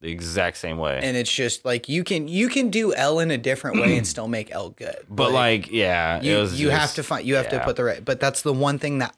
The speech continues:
Speaker 2: all of the actors in One Piece have done, especially the main cast, is played what they think, like, a live action, like, what they think. Like,
Speaker 1: Yeah.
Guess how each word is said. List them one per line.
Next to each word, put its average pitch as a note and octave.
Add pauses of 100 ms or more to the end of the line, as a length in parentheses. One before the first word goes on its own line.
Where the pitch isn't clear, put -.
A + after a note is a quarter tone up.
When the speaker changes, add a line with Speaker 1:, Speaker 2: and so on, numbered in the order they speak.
Speaker 2:
all D3
of C3+
the C3
actors C3+
in A#2
One A3+
Piece B2+
have G2
done, A#2
especially C3+
the C#3
main A#2
cast, A#2 (680)
is C#3+
played C#3+
what B2
they C3
think, B2
like, A2
a A#2
live A2
action, A2
like, G#2+
what A2+
they G#2
think. -
Like, G2+
Speaker 1:
Yeah. C#3+